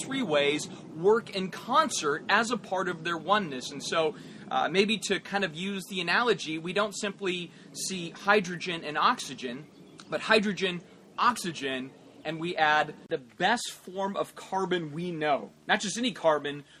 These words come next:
carbon dioxide frozen, or as we call it, the beautiful dry ice, man. I love the dry ice. Now, what we're about to do, I want to let you know now. I know there's moms out there going, "Oh, goodness, you have to give the disclaimer."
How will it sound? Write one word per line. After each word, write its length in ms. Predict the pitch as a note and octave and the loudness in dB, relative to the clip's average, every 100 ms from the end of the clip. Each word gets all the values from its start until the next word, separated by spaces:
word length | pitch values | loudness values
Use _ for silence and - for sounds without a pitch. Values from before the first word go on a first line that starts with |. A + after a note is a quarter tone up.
| _ | _
carbon 540 | - G3+ A3 G#3+ G#3+ E3+ | -8 2 6 6 4 4
dioxide 960 | D#3 D3+ D3+ F#3+ - - D#3 C3+ C3 | 4 6 6 4 4 -2 0 0 -2
frozen, 960 | - - - A#3+ C4 A#3 - B2+ A#2+ E3 - - - | -6 -18 0 4 6 6 2 -6 -8 -10 -14 -20 -6
or 180 | - E3 | 4 6
as 200 | D#3 C#3+ | 6 2
we 180 | D#3+ B3+ | 0 -2
call 380 | - C#3 A#2 A#2 | -2 -2 -2 -2
it, 240 | A#2+ - - _ _ _ C3+ | -8 -10 -20 _ _ _ -14
the 80 | |
beautiful 440 | C#3+ B2+ D3 C#3+ D3 | -12 -8 -8 -6 -8
dry 360 | A#2+ C3 B2 | -2 0 2
ice, 320 | B2+ A#2+ A2+ - | 0 -2 -6 -10
man. 260 | A#2 A2+ - - - | -8 -10 -12 -16 6
I 140 | F#3+ F#3 | 8 8
love 600 | D#3 D#3+ F3+ F#3 F#3 D#3+ | 6 0 4 4 2 0
the 80 | |
dry 440 | D#3+ C#3+ D#3+ D3+ C#3+ | -6 0 2 4 2
ice. 380 | C3+ A#2 G2+ - | 0 -2 -6 2
Now, 240 | E3+ D#3+ - - - | 6 6 4 -20 -6
what 260 | E3+ C4 C#4+ | 4 6 6
we're 140 | E4 | 6
about 300 | C#4+ A3+ A3 | 8 8 6
to 120 | A3 | 2
do, 340 | E3 D3 C#3 C#3+ | -4 -2 -2 2
I 160 | E3 | 4
want 240 | F3 G3 G#3 | 4 2 0
to 60 | A#3 | 2
let 220 | G3+ G3+ | 0 0
you 80 | A3+ | 0
know 200 | D#3+ D#3 | 2 2
now. 180 | C#3 | 2
I 60 | C#3 | 2
know 120 | F3 | 2
there's 200 | G3+ F#3 | 2 0
moms 300 | F#3 F3+ F3 | 0 0 2
out 160 | D#3+ D3 | 2 2
there 100 | D3 | -2
going, 240 | C3+ C3 C3 | -6 -6 -2
"Oh, 280 | C#3+ D#3 | 2 2
goodness, 480 | D3+ C#3 B2 A2 - | -2 -6 -6 -8 -10
you 100 | D3 | -12
have 280 | B2+ D#3 D#3 | -4 -2 -2
to 80 | E3+ | -4
give 180 | D3+ C#3+ | -8 -8
the 80 | |
disclaimer." 560 | D3 C3+ - C3+ B2+ B2 | -8 -8 -6 -6 -4 -6